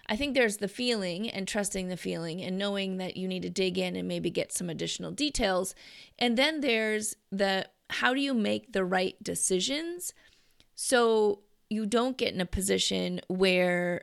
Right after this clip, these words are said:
you're not sure whether or not things are working or things are not working or what's happening. And the very first advice, piece of advice I can give you is make sure that there's a plan.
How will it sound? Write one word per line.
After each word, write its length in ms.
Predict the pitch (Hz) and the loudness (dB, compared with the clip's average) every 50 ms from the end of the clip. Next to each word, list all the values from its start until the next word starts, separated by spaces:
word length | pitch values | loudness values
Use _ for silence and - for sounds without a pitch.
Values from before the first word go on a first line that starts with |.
| - _ _ | -10 _ _
you're 260 | - 175 196 190 190 | -4 0 2 2 2
not 220 | 180 180 147 - - | 2 0 0 -2 0
sure 540 | - - - 170 - - - - - - - | 0 0 2 2 0 0 -2 -6 -8 -10 -4
whether 360 | - 180 175 170 160 170 170 | 0 2 2 4 4 2 2
or 40 | 160 | 0
not 320 | 170 175 165 165 156 - - _ - - - - - _ _ _ _ _ | 0 0 0 0 -2 -4 -6 _ -20 -20 -20 -20 -20 _ _ _ _ _
things 280 | - 202 196 190 185 | -2 0 0 2 2
are 100 | 180 160 | 2 2
working 640 | 175 196 254 247 240 240 - 214 202 202 196 190 185 | 4 6 4 4 4 2 2 2 4 4 2 0 -2
or 220 | - 180 180 185 | -2 -2 -4 -4
things 260 | - - 196 180 180 | -4 -6 -6 -6 -4
are 100 | 175 185 | -4 -2
not 300 | 180 196 220 226 214 147 | 0 2 2 2 2 2
working 440 | 196 202 202 196 - 196 190 185 180 | 0 0 0 -2 -4 -6 -6 -6 -6
or 160 | - - 175 | -6 -6 -4
what's 260 | 175 175 160 - - - | -4 -4 -4 -6 -6 -8
happening. 500 | - - - - - - - - 202 - _ _ - - - - - - - - | -6 -6 -6 -6 -8 -10 -10 -12 -12 -14 _ _ -20 -20 -20 -20 -20 -20 -8 -2
And 140 | - 247 | 0 2
the 40 | 254 | 2
very 220 | 226 269 330 381 392 | 4 4 4 2 2
first 320 | - 277 262 254 - - - | 2 0 -2 -2 -4 -4 -4
advice, 540 | - 202 190 196 196 202 202 - - - - _ - 202 - | -2 0 0 2 0 0 0 -2 -6 -8 -10 _ -12 -8 -6
piece 180 | 262 247 220 | -6 -4 -2
of 60 | 226 | 0
advice 320 | 208 190 180 190 196 190 202 | 0 0 0 0 -2 -2 -4
I 80 | 202 | -8
can 180 | - 190 185 185 | -8 -6 -6 -4
give 220 | - 302 339 277 | -2 -2 -2 -2
you 280 | 233 208 196 190 185 - - - | 0 0 2 2 0 0 -2 -2
is 440 | 196 190 190 190 190 190 202 - - - - - _ - | -2 0 0 -2 -2 -4 -6 -10 -14 -20 -20 -12 _ 0
make 220 | 226 240 240 240 | 0 0 0 0
sure 400 | - - - - 254 269 302 339 | -4 -6 -4 -2 0 0 0 0
that 180 | 381 381 370 - | -2 -4 -2 -2
there's 260 | 247 214 208 208 202 | 0 0 2 2 0
a 80 | 196 | -2
plan. 600 | 185 - - - - 170 107 73 - - 208 208 | -4 -6 -8 -10 -8 -8 -8 -8 -10 -12 -12 -14